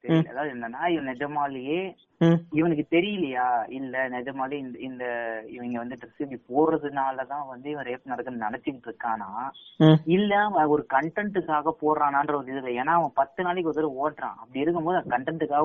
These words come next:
Speaker 1: போடுறவன் மாதிரிதான் இருக்கான் போல.
Speaker 2: ம். பத்து
Speaker 1: இதே,
Speaker 2: நாளைக்கு ஒரு
Speaker 1: இதே
Speaker 2: தடவை போஸ்டே
Speaker 1: ஆளு.
Speaker 2: போடுறானா அவன்?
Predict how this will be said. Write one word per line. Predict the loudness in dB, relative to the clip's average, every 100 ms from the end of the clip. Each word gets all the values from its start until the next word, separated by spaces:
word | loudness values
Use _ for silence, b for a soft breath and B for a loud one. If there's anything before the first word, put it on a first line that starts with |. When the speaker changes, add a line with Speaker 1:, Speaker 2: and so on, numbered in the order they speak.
| 4
Speaker 1:
போடுறவன் | 2 4 2
மாதிரிதான் | 0 2 2 2
இருக்கான் | -6 -6
போல. | -4 -4 -6 _ 2
Speaker 2:
ம். | 4 4 2 -4 _ 0
பத்து | 4 4 4
Speaker 1:
இதே, | 6
Speaker 2:
நாளைக்கு | 6 6 6
ஒரு | 8
Speaker 1:
இதே | 8 8
Speaker 2:
தடவை | 6
போஸ்டே | 4 6
Speaker 1:
ஆளு. | 4 6
Speaker 2:
போடுறானா | 2 0 -4
அவன்? | -6